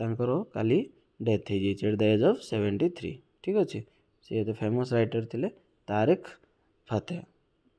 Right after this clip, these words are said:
ଠିକ୍ ଅଛି। ଓକେ, so ଓକେ ଫ୍ରେଣ୍ଡସ୍, so ଏତିକି ଥିଲା ଆଜିର ଆମର ଇମ୍ପୋର୍ଟାଣ୍ଟ କରେଣ୍ଟ ଆଫେୟାର୍ସ। So ନେକ୍ସଟ କ୍ଲାସ୍ ଦେଖା ହବ ଆଉ କିଛି ଇମ୍ପୋର୍ଟାଣ୍ଟ କରେଣ୍ଟ ଆଫେୟାର୍ସକୁ ନେଇକି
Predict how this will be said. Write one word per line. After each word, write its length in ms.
ଠିକ୍ 220
ଅଛି। 140
ଓକେ, 220
so 60
ଓକେ 240
ଫ୍ରେଣ୍ଡସ୍, 300
so 80
ଏତିକି 320
ଥିଲା 160
ଆଜିର 220
ଆମର 160
ଇମ୍ପୋର୍ଟାଣ୍ଟ 460
କରେଣ୍ଟ 280
ଆଫେୟାର୍ସ। 240
So 60
ନେକ୍ସଟ 240
କ୍ଲାସ୍ 260
ଦେଖା 260
ହବ 100
ଆଉ 200
କିଛି 200
ଇମ୍ପୋର୍ଟାଣ୍ଟ 440
କରେଣ୍ଟ 280
ଆଫେୟାର୍ସକୁ 360
ନେଇକି 240